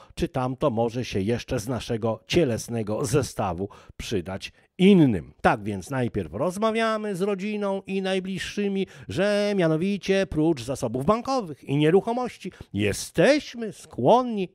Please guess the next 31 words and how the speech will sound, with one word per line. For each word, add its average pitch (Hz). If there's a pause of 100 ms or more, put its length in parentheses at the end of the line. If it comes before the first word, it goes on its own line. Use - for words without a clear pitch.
im 190 (260)
zostawić 156
to 180
czy 117
tamto 131 (320)
z 95
naszej 101
powłoki, 185 (240)
a 247
potem 190
podpisujemy 127
oświadczenie 117
woli. 104 (140)
A 208
ono 170
głosi, 202 (300)
że 107
można 170
od 147
nas 143
pobrać 135 (240)
jeden 131
czy -
drugi 92
organ, 190
kiedy 143
ten 123
przestanie 120
nam 107
być 113
potrzebny, 180